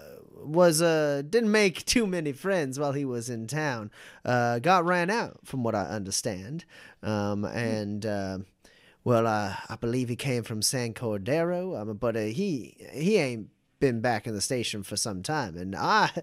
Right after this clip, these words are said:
Speaker 1: <laughs> never met the man myself, but by reputation, he was unimportant. Wi-
Speaker 2: Oh, well.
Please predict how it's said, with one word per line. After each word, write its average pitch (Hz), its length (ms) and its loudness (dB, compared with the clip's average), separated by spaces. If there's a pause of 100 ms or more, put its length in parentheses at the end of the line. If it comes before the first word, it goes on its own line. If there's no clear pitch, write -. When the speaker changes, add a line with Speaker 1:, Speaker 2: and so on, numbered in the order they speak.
(180)
Speaker 1:
<laughs> - 220 -14
never 190 260 10
met 185 180 2
the 190 60 -2
man 170 260 2
myself, 147 400 -2
but 131 100 -2
by 139 140 0
reputation, 131 840 -2
he 123 220 -2
was 92 600 -4
unimportant. 139 920 -4 (1120)
Wi- - 240 0
Speaker 2:
Oh, 127 120 -12
well. 180 200 -2